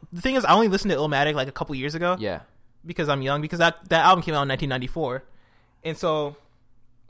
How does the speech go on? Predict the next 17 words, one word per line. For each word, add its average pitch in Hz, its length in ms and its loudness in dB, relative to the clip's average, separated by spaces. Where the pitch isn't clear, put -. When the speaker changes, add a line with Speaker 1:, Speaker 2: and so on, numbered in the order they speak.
Speaker 1:
I 156 80 0
didn't 202 160 -4
appreciate 180 460 -4
it 180 60 -2
like 160 120 -4
the 151 40 -10
people 170 200 -6
Speaker 2:
Yeah. 180 40 -2
Speaker 1:
from 175 120 0
back 139 180 -2
then 147 140 -6
appreciate 151 340 -10
it, - 20 -6
'cause 165 120 -10
it 139 80 -18
sounds 220 320 0
different. 120 360 -8